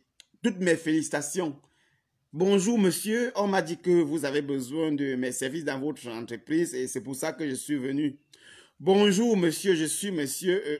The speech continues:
Onana. Euh, je suis le responsable commercial de telle entreprise. Je suis venu pour une prestation. Euh, bonjour, monsieur. Euh, je suis venu pour qu'on puisse, euh,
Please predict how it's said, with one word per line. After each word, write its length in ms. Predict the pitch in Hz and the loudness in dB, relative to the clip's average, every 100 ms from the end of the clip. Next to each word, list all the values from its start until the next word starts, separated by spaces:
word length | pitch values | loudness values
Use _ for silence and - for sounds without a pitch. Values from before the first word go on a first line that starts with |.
| - | -4
Onana. 760 | 139 139 139 143 170 196 202 - - _ _ 127 | -2 -2 -2 0 2 2 -2 -8 -20 _ _ -2
Euh, 180 | 131 | 0
je 120 | 131 143 | 0 -2
suis 540 | 139 - 185 185 185 170 | -4 -6 -4 -4 -6 -6
le 300 | 143 135 135 | -2 0 0
responsable 840 | 131 135 - 147 139 - 156 160 - | -2 -6 -8 -8 -6 -2 0 0 -2
commercial 460 | 135 135 127 143 | -4 -4 -2 -4
de 60 | 131 | -2
telle 140 | 139 | -2
entreprise. 380 | 135 127 127 147 | -2 -6 -4 -4
Je 40 | |
suis 80 | 143 | -2
venu 160 | 147 143 | -2 -2
pour 140 | - | 0
une 120 | 147 147 | -2 -2
prestation. 680 | 127 - 120 - 143 131 - _ - - | -6 -8 -8 -6 -4 -6 -10 _ -20 -6
Euh, 80 | 147 | -4
bonjour, 640 | 131 190 196 190 196 226 | 4 6 8 6 4 2
monsieur. 720 | 196 160 143 180 214 214 220 202 | 4 2 0 0 6 8 8 6
Euh, 240 | 160 156 | 0 -2
je 140 | 135 143 | -2 -4
suis 200 | 147 214 | -6 -4
venu 280 | 160 170 | -2 -2
pour 160 | 147 143 | -4 -6
qu'on 160 | 175 160 | -6 -6
puisse, 320 | 165 151 - | -4 -4 0
euh, 300 | 131 127 | 0 0